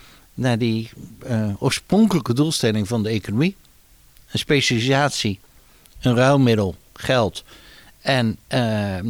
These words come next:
met als doelstelling om allemaal gelukkig te leven. Kunnen we dan niet onze economische activiteiten, ik begrijp dat we winst moeten maken en aandeelhouders hebben enzovoort, dat begrijp ik allemaal. Maar kunnen we die niet inzetten om een betere wereld te maken?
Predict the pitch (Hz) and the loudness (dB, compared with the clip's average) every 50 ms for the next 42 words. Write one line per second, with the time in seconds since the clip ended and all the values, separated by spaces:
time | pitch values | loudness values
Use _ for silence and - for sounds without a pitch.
0 | 101 82 - - _ - - 120 120 95 107 110 110 117 127 135 120 - - 107 | -6 -6 -8 -14 _ -8 -6 -4 -4 -2 -2 -2 0 2 2 2 2 0 -2 -2
1 | 104 101 107 110 117 117 113 110 101 - - 110 107 - - - - 101 110 127 | -2 -2 -2 -2 -2 -2 -2 -2 -2 -4 -4 -6 -6 -6 -10 -8 -6 -4 -2 -2
2 | 147 139 - - 160 - - - - - - - - _ - 156 147 147 139 127 | -2 -4 -4 -8 -12 -14 -18 -20 -20 -20 -20 -20 -20 _ -2 0 2 2 2 2
3 | 135 131 127 127 131 131 - - - 123 123 120 107 - 117 107 101 101 98 - | 2 2 2 2 2 0 -2 -6 -6 -4 -4 -4 -4 -4 -4 -6 -6 -6 -10 -14
4 | - - _ - 147 131 - 135 135 151 180 185 156 - 127 101 - - - - | -20 -20 _ -4 -4 0 2 2 2 4 4 2 2 2 0 -2 -4 -8 -12 -6
5 | - 127 123 131 123 - 120 104 95 - - 104 104 - - 104 90 85 90 104 | -4 -2 -2 -2 -2 -2 -6 -6 -6 -6 -4 -4 -6 -4 -6 -8 -8 -4 -4 -4
6 | 107 101 - - 110 95 95 95 104 104 107 101 - 95 87 95 110 117 107 98 | -4 -4 -4 -4 -6 -4 -4 -4 -2 -2 -2 -4 -6 -8 -6 -4 -4 -4 -4 -6
7 | 87 104 107 98 95 - - 107 101 95 - 107 101 - - 113 101 - 104 110 | -6 -8 -8 -8 -8 -6 -6 -6 -6 -6 -8 -10 -10 -8 -8 -8 -8 -8 -12 -8
8 | - 123 120 117 113 104 104 101 98 101 110 117 - - - - - - - - | -4 -4 -4 -4 -4 -8 -8 -8 -8 -8 -10 -10 -12 -16 -20 -18 -18 -18 -20 -10
9 | - - - - 151 143 139 135 127 135 127 123 123 117 135 147 156 151 127 131 | -8 -4 0 2 4 4 4 4 4 2 2 2 2 2 2 2 2 2 2 0
10 | 131 127 127 123 117 117 117 120 123 120 - - 110 113 117 113 104 107 98 - | 0 0 0 0 0 0 2 2 2 2 0 -2 -2 0 0 0 -2 -4 -8 -8
11 | 113 110 98 92 107 - - - | -8 -8 -8 -8 -10 -12 -14 -16